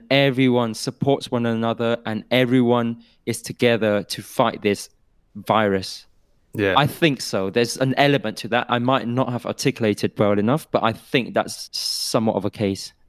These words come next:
Speaker 2: No, I agree. And, but all of that at the expense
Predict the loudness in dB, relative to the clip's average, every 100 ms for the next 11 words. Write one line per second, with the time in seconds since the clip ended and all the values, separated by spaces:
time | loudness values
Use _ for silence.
0 | _ _ -4 2 4 4 4 4 4 2
1 | -4 _ -20 -18 0 2 2 -2 -8 _
2 | _ 0 2 6 6 6 6 4 4 2
3 | 2 2 0 0 0 0 -4 -14